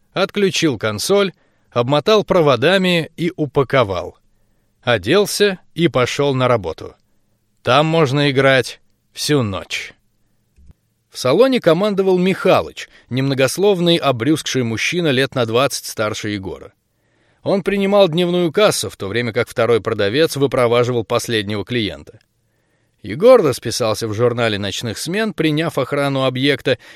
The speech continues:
и Михалыч с продавцами ушли, заперев его снаружи. Ключи от дверей у ночного охранника были, но владельцы салона крайне не рекомендовали ими пользоваться.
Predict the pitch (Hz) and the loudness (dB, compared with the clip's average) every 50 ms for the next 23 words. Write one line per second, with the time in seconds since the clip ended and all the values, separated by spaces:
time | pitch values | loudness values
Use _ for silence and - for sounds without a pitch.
0 | - _ - 214 254 247 220 - - 180 202 214 202 185 - - - 170 165 151 | -10 _ -4 -2 0 0 0 0 2 2 2 2 2 0 -2 -2 -2 0 2 2
1 | 147 135 - - 165 170 170 160 156 147 131 - - 127 135 156 160 135 139 117 | 2 2 0 0 -2 0 2 2 0 0 0 -2 -2 -2 -2 0 0 0 0 0
2 | 117 110 110 113 113 110 127 120 113 113 110 - 127 113 107 87 76 71 - - | 0 0 2 2 2 2 0 -2 -2 -2 -2 -2 -2 -4 -4 -4 -8 -12 -18 -20
3 | - _ _ _ _ _ _ _ _ _ _ _ _ _ _ _ - 127 127 117 | -20 _ _ _ _ _ _ _ _ _ _ _ _ _ _ _ -2 -2 -2 -2
4 | 104 - - 180 190 185 175 160 165 165 170 165 170 170 165 160 151 147 135 - | -2 -4 -4 -2 -2 -2 -2 -2 0 0 2 2 4 2 2 2 0 0 -4 -4
5 | - 143 147 143 139 127 113 - 135 131 139 147 151 156 147 127 170 165 170 190 | -4 -4 -2 0 0 0 0 -2 -2 -2 -2 -2 -2 -4 -4 -2 -2 -2 -2 -2
6 | 247 226 156 110 - - - - _ - 123 135 120 123 123 120 117 123 147 143 | -2 -2 -2 -2 -4 -6 -12 -20 _ -6 -4 -2 0 2 0 2 2 2 0 0
7 | 123 - 127 113 - 110 104 123 165 185 196 190 170 - - 131 139 160 180 196 | 0 -4 -6 -4 -4 -4 -2 -2 -2 -2 -2 -2 -4 -2 0 0 2 2 2 0
8 | 196 196 196 190 185 190 185 165 - 180 185 180 170 165 190 196 185 180 165 131 | 0 -2 -2 -2 -2 -2 -2 -2 -4 -4 -2 -2 2 4 4 4 6 6 4 4
9 | 107 98 95 98 104 110 104 - 110 90 82 82 - 71 73 - - - - _ | 2 0 -4 -4 -4 -6 -6 -6 -8 -8 -8 -10 -14 -18 -18 -16 -16 -18 -18 _